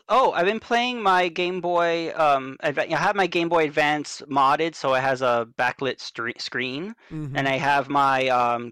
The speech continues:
Speaker 1: Game Boy Advance EverDrive. So, like, late at night, if I'm in bed and I'm kinda sleepy, but I'm not fully asleep and I wanna play something, I just kind of randomly choose a game on there. And I don't know if you ever played Sword of Hope.
Speaker 2: No, I've never even heard of that.
Speaker 1: Um, Sword of Hope is like a,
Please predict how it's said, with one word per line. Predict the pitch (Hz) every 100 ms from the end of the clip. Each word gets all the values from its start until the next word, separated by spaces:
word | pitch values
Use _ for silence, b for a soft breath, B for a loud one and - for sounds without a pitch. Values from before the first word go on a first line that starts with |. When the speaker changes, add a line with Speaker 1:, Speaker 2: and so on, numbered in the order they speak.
| -
Speaker 1:
Game | 139
Boy | 139 135
Advance | 135 123
EverDrive. | - 139 135 120 117 104 113 B B _ _
So, | - 160
like, | 165 175
late | 196
at | 226
night, | 175 175 180
if | 165
I'm | 170
in | 170
bed | 160 156 156
and | 147
I'm | 147 139
kinda | - 151
sleepy, | 135 151 160 151 160
but | 147 135
I'm | 139
not | 139 143
fully | - 208 202 185
asleep | - 180 180 180
and | 160
I | 143
wanna | 143
play | - 185 175
something, | - 170 156 165 156
I | 165
just | 202 -
kind | 196
of | 160
randomly | 156 151 156 151 151 135
choose | - 143 135
a |
game | 127 135 139
on | 131 123
there. | 131 127 123 B B B
And | 151
I |
don't | 190
know | 233
if | 233
you | 202
ever | 190
played | - 175 180 165
Sword | - 160 160
of | 143
Hope. | 160 139 - - - _ _ _ _ _ _ -
Speaker 2:
No, | 131 147 131
I've | 113
never | 139 135
even | 135 127
heard | 120 110
of |
that. | 101 104 _ _ _ 160
Speaker 1:
Um, | 151 151 151
Sword | 143 190 214
of | 247
Hope | 226 208 208
is | 180 156
like | 165
a, | -